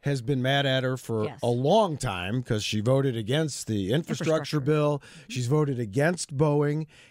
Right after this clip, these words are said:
Speaker 1: It, it's hard to come up with almost anything she's done to represent the actual first congressional
Speaker 2: Citizens.
Speaker 1: district.
Speaker 2: But she
Speaker 1: So
Speaker 2: loves you.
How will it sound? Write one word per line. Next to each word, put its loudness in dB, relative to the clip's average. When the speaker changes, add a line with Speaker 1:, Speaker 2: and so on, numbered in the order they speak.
Speaker 1:
It, 0
it's 0
hard 2
to -4
come 2
up 0
with -2
almost 0
anything 2
she's -4
done 2
to -2
represent 0
the 0
actual 0
first 0
congressional 0
Speaker 2:
Citizens. -4
Speaker 1:
district. -2
Speaker 2:
But 2
she 4
Speaker 1:
So 6
Speaker 2:
loves 4
you. 4